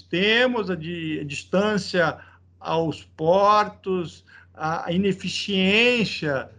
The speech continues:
ah, até do, do nosso serviço portuário, o meio de transporte rodoviário, que é o meio de eleição, um, um meio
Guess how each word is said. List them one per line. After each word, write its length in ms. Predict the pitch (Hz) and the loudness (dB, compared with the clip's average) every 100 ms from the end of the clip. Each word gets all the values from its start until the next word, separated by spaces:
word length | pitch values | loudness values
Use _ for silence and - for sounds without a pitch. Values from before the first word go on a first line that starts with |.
| - - - | -20 -20 -12
ah, 420 | 151 151 160 - | -4 -4 -4 -4
até 440 | 147 - 170 208 214 | -6 -2 2 2 2
do, 180 | 175 165 | -2 -8
do 140 | 147 | -6
nosso 300 | 160 156 - | -6 -6 -8
serviço 420 | 170 143 151 - 147 | -8 -6 -8 -10 -14
portuário, 1000 | 156 156 - 143 156 185 208 208 196 - _ _ - | -12 -12 -8 0 4 4 4 2 -2 -10 _ _ -10
o 160 | 190 175 | -2 4
meio 440 | 185 214 226 214 | 8 8 8 0
de 120 | 185 | -2
transporte 960 | 190 185 165 - 175 202 208 185 - 156 | -4 -4 -4 -6 -2 2 2 0 -8 -8
rodoviário, 1120 | 131 180 175 202 151 165 165 202 240 220 196 | -4 -4 0 -2 -2 0 2 4 2 0 -4
que 100 | - | -6
é 40 | |
o 100 | 160 | -10
meio 260 | 165 170 170 | -8 -8 -8
de 120 | 147 | -8
eleição, 880 | 165 165 139 - 160 185 226 208 151 - _ - | -8 -8 -10 -10 -4 -2 -2 -6 -10 -16 _ -14
um, 480 | 160 - 95 202 180 | -12 -10 -12 -12 -4
um 60 | |
meio 320 | 156 175 170 | -2 0 -2